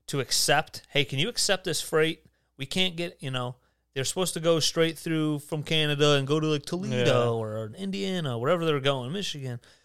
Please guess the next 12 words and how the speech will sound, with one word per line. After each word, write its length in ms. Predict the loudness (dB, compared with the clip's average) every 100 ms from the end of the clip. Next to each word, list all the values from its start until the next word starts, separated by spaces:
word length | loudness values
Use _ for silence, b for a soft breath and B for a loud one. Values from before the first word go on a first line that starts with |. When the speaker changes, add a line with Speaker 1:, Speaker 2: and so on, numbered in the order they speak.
| b b b
Speaker 1:
wherever 260 | 4 4
they 80 | 4
were 100 | 6
going. 240 | 6 4
But 140 | 2 4
now 180 | 6 6
they're 160 | 6
going 340 | 2 0 0 -4
to, 480 | 0 0 2 0 -4 _ _ _ -2
um, 440 | 2 2 2 -6 -14 _ _ _ _ _ _ _ _
fly 680 | -16 -4 0 4 4 2 0 _ -6
into 640 | -4 -2 0 0 0 -4